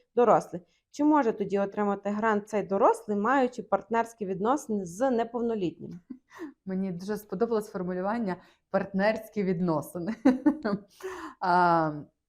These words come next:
Speaker 2: в сімнадцять років грант на бізнес не можна отримати, дочекайтеся вісімнадцятиріччя, дочекайтеся повноліття.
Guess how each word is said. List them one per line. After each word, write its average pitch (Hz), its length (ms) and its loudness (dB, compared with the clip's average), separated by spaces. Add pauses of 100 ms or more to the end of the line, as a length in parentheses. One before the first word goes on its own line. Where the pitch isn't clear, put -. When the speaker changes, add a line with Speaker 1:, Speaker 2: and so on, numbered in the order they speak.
(100)
Speaker 2:
в - 200 -20
сімнадцять 233 600 4
років 208 400 4 (500)
грант 247 460 4
на 220 360 4
бізнес 226 420 -4
не 220 100 0
можна 175 340 2
отримати, 285 500 0
дочекайтеся 233 1040 0
вісімнадцятиріччя, 160 1200 -10
дочекайтеся 180 720 -8
повноліття. 202 800 -6